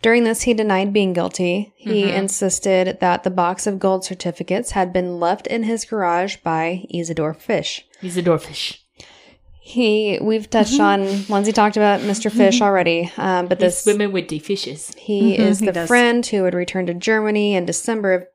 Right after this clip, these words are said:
Speaker 1: thirty-three and died there in thirty-four.
Speaker 3: Deutschland.
Speaker 1: Um, in Deutschland with
Speaker 3: Mm-hmm.
Speaker 1: the Fisk.
Speaker 3: The fish.
Speaker 1: Fish.
Speaker 2: The fish.
Speaker 3: It's der Fisch.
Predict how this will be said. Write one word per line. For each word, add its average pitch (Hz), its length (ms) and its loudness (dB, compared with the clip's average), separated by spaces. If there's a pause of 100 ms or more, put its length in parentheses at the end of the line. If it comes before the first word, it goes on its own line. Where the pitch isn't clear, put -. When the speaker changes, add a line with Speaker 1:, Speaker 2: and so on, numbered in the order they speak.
Speaker 1:
thirty-three 190 680 -2
and 185 180 -2
died 185 280 0
there 180 180 2
in 170 140 -2
thirty-four. 160 640 -4 (420)
Speaker 3:
Deutschland. 165 420 0
Speaker 1:
Um, 165 180 -8 (300)
in 180 300 -2
Deutschland 175 580 2
with 170 140 0
Speaker 3:
Mm-hmm. 180 180 -6
Speaker 1:
the 175 280 -2
Fisk. - 840 -10
Speaker 3:
The 196 120 -2
fish. - 320 -6 (160)
Speaker 1:
Fish. - 460 -6
Speaker 2:
The 202 120 -4
fish. - 360 -8
Speaker 3:
It's - 140 -8 (200)
der 180 180 2
Fisch. 165 300 -2